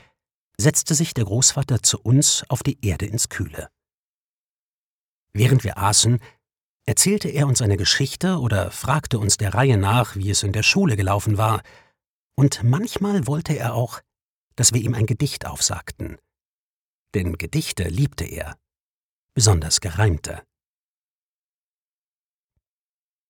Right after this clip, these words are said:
Um den Großvater zu unterhalten, lernte ich von der Grundschule an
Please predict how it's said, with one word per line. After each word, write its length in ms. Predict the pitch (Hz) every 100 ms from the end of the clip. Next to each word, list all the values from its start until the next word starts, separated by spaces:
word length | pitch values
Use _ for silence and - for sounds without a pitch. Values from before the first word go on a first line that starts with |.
| _ _ _ _ _ -
Um 120 | 139
den 120 | 151
Großvater 560 | 143 160 - 185 180 139
zu 120 | -
unterhalten, 640 | 120 107 87 104 104 123 120 - _ _ _
lernte 360 | - 131 208 190
ich 160 | 160 -
von 120 | 120
der 120 | 107
Grundschule 560 | 98 151 - 127 113 -
an 320 | 110 101